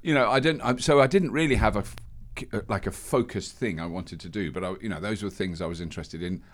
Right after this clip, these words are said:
I learnt to drive at the age of eleven, I think, would have been ten or eleven years old in a go-kart that my, my elder brother is a, has been, he's now retired, a, a automotive engineer his whole career, very skilled, and he can actually make stuff.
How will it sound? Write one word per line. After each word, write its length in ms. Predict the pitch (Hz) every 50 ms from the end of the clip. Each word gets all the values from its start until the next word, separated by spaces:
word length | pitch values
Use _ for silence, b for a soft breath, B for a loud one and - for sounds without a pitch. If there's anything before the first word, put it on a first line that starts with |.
| B - -
I 180 | 82 - 92 90
learnt 300 | 95 104 107 101 98 -
to 120 | - 85
drive 400 | 82 - 104 95 95 90 85 80
at 60 | 78
the 120 | - 80 82
age 180 | 82 82 80
of 100 | 85 76
eleven, 420 | 80 82 85 90 92 87 76 80 73
I 40 | 69
think, 300 | - - 69 67 - - -
would 120 | - 73
have 80 | 73 67
been 180 | 73 69 69
ten 240 | 69 - - 92 82 80
or 80 | 78
eleven 220 | 78 80 82 76 82
years 160 | 80 78 82
old 180 | 85 80 78
in 80 | 85 78
a 60 | 80
go-kart 500 | 76 - 90 82 - - 76 67 - -
that 140 | 98 87 -
my, 100 | - 80 73 - -
my 180 | 87 85 85 82 - - -
elder 220 | 98 92 87 80
brother 360 | 78 80 92 87 78 76 73 76
is 120 | 78 76 78
a, 100 | 71 69 B B B B B B B
has 240 | - - 107 101 85
been, 460 | 80 - - - 220 202 - 71 71
he's 200 | 67 80 85 78
now 160 | - 85 82 80
retired, 360 | 80 80 - 92 85 71 69
a, 340 | 76 73 - - - 73 73
a 360 | 69 - - - _ - -
automotive 400 | 82 - - 80 80 80 73 78
engineer 480 | 82 80 71 78 82 82 80 78 73 73
his 160 | 73 78 -
whole 280 | - 71 73 73 71 - -
career, 300 | - 90 82 80 73 69 B B B B B B B B B -
very 280 | - 95 87 80 80
skilled, 500 | 78 - - - 104 87 78 78 78 73 -
and 120 | - 101 85
he 140 | 110 135
can 120 | 123 117 107
actually 300 | 101 - - - 101 92
make 300 | 90 98 107 104 95 -
stuff. 400 | - - - - - - -